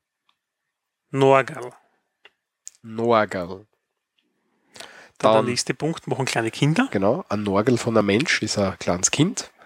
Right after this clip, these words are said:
Speaker 2: Und die tun oft ein bisschen trenschkern oder vorfallen. Ist beides im
Speaker 1: Wenn's
Speaker 2: Grunde
Speaker 1: aus dem Mund
Speaker 2: dasselbe.
Speaker 1: safteln.
Speaker 2: Genau, wenn's ein bisschen, ähm, ähm, ähm, ähm, ähm, sag, äh, äh.
Speaker 1: Angeregter Speichelfluss.
Speaker 2: Ja, genau. Wenn's sabbern, sabbern.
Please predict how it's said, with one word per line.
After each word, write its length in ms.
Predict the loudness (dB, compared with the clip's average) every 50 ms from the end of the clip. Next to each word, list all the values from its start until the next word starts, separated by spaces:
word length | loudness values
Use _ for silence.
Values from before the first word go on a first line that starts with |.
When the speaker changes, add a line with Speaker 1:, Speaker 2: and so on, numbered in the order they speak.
| -20 _ _
Speaker 2:
Und 220 | -14 -14 -14 -12 _ 2
die 140 | 4 4 4
tun 300 | 4 4 2 2 2 2
oft 360 | 2 0 0 0 -2 -6 -12 -20 -20 -20 -20 -20 -20 -20 _ -12
ein 120 | -10 -6
bisschen 240 | -4 -4 -4 -4 -4
trenschkern 560 | -2 0 0 0 0 -2 0 0 0 2 2
oder 160 | 0 0 -2
vorfallen. 760 | -4 -2 0 2 4 2 2 4 4 4 4 4 0 -4 -8 -14 _ _ _ _ _ _ _ _ _ _ -12
Ist 280 | -6 -6 -6 -6 _
beides 560 | -4 -2 -2 0 2 0 0 0 -4 -6 -8 -12 _ _ _ _ _ -20 _ _ _ _ -16
im 260 | -14 -14 -12 -10 -6
Speaker 1:
Wenn's 140 | -6 -2 0
Speaker 2:
Grunde 60 | 2
Speaker 1:
aus 100 | 2 2
dem 120 | 2 0 0
Mund 160 | 0 0 2
Speaker 2:
dasselbe. 200 | 2 2 2 0 0
Speaker 1:
safteln. 260 | -4 -6 -10 -10 -12 -14 -18 -20 -20 _ -12
Speaker 2:
Genau, 240 | -4 0 0 2 2
wenn's 160 | 0 -2 -6
ein 60 | -10 -10
bisschen, 360 | -8 -4 -4 -4 -4 -4 -8 _ _ _ _ _ _ -20 -20 _ _ _ _ _ _ -12
ähm, 200 | -8 -8 -8 -6
ähm, 140 | -8 -10 -8 -8
ähm, 200 | -10 -12 -14 -18 -16 -14
ähm, 160 | -14 -12 -10
ähm, 140 | -10 -10 -8
sag, 260 | -4 -6 -6 -6 -8 -12
äh, 60 | -10 -8
äh. 40 | -8 -6 -6
Speaker 1:
Angeregter 480 | -2 -2 0 0 2 2 0 0 0 -4
Speichelfluss. 640 | -2 -2 -4 -2 -4 -6 -8 -8 -8 -10 -10 -10 -8 -2
Speaker 2:
Ja, 120 | -2 0
genau. 180 | 0 0 -4 -6 _ _ _
Wenn's 300 | -10 -10 -8 -8 -8 -10 _ -4
sabbern, 400 | -2 0 2 2 2 0 -2 -4
sabbern. 360 | 0 2 4 4 4 2 0